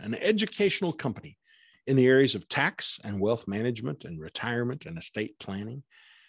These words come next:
And a part of Wealth Care Corporation's family of companies are American Tax Strategies, L L C, a tax strategy firm, and Wealth Care Asset Management, L L C, a registered investment advisory firm.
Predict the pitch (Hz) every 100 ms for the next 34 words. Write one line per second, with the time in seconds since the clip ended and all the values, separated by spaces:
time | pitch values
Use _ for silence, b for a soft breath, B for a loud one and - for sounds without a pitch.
0 | b b 147 151 285 214 233 220 - 190
1 | 175 156 147 143 127 - 147 160 156 131
2 | - 127 120 196 110 95 101 110 98 101
3 | 113 147 120 110 - - - 95 98 104
4 | 135 131 - 95 98 107 117 - 101 151
5 | 143 - 87 - - - - 98 123 -
6 | 135 165 185 b b b b b - 87
7 | 90 113 - 117 - 101 - - 98 95
8 | 117 120 131 117 117 120 110 - 143 117
9 | 107 110 113 - 123 113 107 101 - 98
10 | 90 165 101 104 123 120 127 160